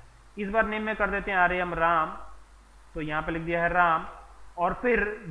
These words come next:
यहाँ पर comma लगाना है और इनकी एज की बात करी जाएगी तो एज भी क्या होगा, डबल कोटेड comma के अंतर्गत रखेंगे, लेकिन केवल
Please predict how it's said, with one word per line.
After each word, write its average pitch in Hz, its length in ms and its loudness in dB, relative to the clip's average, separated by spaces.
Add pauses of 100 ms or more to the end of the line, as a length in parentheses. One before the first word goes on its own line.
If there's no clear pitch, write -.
यहाँ 175 340 6
पर 214 200 2
comma 170 320 4
लगाना 160 320 2
है 170 160 0
और 170 200 -2
इनकी 180 400 -6
एज 170 260 -2
की 190 80 -2
बात 175 240 2
करी 185 180 -2
जाएगी 180 280 0
तो 185 100 -8 (100)
एज 165 220 -2
भी 185 80 -4
क्या 180 180 0
होगा, 175 160 2
डबल 170 160 -2
कोटेड 165 240 -4
comma 160 240 -2
के 175 120 -6
अंतर्गत 165 420 -4
रखेंगे, 175 440 -4 (500)
लेकिन 190 240 -4
केवल 214 360 -2